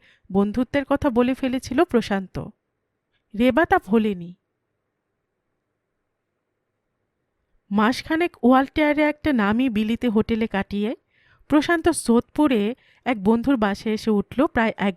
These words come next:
বস্ত্রে। "যা হয় একটা কাজকর্ম জুটিয়ে দাও ভাই নির্মল, নইলে তোমারই ঘাড় ভেঙে খাবো।"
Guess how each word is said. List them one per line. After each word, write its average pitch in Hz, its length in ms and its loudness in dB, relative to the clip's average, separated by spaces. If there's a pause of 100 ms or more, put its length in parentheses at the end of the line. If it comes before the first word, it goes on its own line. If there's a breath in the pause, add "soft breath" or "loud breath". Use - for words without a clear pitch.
বস্ত্রে। - 480 -6 (2000)
"যা 190 240 -2
হয় 220 200 4
একটা 254 260 0
কাজকর্ম 247 520 0
জুটিয়ে 220 360 2
দাও 233 200 4
ভাই 190 240 -4
নির্মল, 208 400 0 (600)
নইলে 208 260 4
তোমারই 240 400 2
ঘাড় 226 200 0
ভেঙে 233 220 2
খাবো।" 180 340 -4